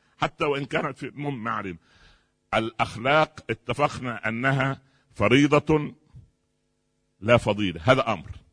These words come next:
طيب، نأتي إلى جانب الأخلاق. الشيطان يأتي إلي ويقول: "أنا إن سرت وفق منهج الأخلاق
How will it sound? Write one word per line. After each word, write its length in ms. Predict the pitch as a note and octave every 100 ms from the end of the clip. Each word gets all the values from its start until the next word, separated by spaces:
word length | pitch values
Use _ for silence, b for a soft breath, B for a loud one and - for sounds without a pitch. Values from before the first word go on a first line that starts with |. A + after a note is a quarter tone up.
| _ -
طيب، 200 | F2 C2+ _ _ _ _ _ _ _ _
نأتي 340 | F#3+ A#3 G3
إلى 120 | F3+ D3
جانب 280 | D#3 C#3+
الأخلاق. 600 | B2 G2 F#2 F2 D#2 _ _ _ _ _ _ _
الشيطان 580 | C3 - F3+ F3 A3+ A#3
يأتي 460 | G#3 G#3 D3+ C#3+ C#3
إلي 260 | C#3 C#3+
ويقول: 540 | B2+ A#2 G#2+ - B2 C3+ _ _ _ _ _ -
"أنا 260 | D#3+ A#2+ - _ _ _ _ -
إن 80 | A2
سرت 360 | - F#3+ F3 C3
وفق 280 | C#3 -
منهج 360 | C3 D3+ C#3+ A#2+
الأخلاق 500 | A2 A2 G#2+ C#3